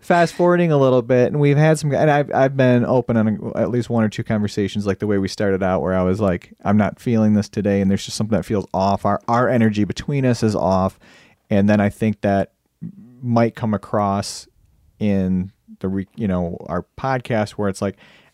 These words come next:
and maybe it only comes across to me, but I'm guessing it's like, maybe somebody could pick up on that and be like, "Well, that was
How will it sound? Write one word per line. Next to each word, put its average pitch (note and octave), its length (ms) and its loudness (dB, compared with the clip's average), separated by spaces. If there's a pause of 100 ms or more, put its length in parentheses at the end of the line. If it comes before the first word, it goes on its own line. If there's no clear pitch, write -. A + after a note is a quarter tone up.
(120)
and B2+ 100 2
maybe D#3 220 4
it F3+ 80 2
only C3 180 0
comes A#2+ 180 -4
across G2+ 360 -4
to - 80 -8
me, G2 240 -4
but G#2 260 -2
I'm G#2+ 140 -4
guessing G2+ 340 -2
it's F#2+ 180 -4
like, G2+ 200 -4 (680)
maybe E3 200 0
somebody D#3+ 200 0
could B2+ 140 -4
pick A2+ 160 -4
up G#2+ 180 -4
on E2 140 -6
that F2 240 -10
and A2 140 -2
be G#2+ 80 0
like, F#2+ 180 -2
"Well, G2+ 140 -2
that A#2+ 120 2
was F#2+ 220 -4